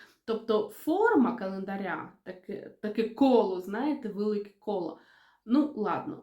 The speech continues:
це форма, форма одна і така ж сама. Але те, що, е, те, що там у календарі, це теж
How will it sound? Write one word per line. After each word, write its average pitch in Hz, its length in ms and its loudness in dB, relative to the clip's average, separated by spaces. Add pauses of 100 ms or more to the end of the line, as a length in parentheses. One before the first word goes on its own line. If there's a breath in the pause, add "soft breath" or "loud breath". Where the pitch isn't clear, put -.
це 254 380 -4 (160)
форма, 311 460 2
форма 233 520 0
одна 190 220 -10
і 196 80 -12
така 185 200 -16
ж - 80 -20
сама. - 320 -12 (320 loud breath)
Але 233 360 0 (240)
те, 247 180 2
що, 240 400 0 (100)
е, 202 160 -2 (160)
те, 269 180 4
що 226 240 -2
там 226 380 -2
у 226 120 -10
календарі, 208 720 -2
це - 120 -10
теж 202 600 -6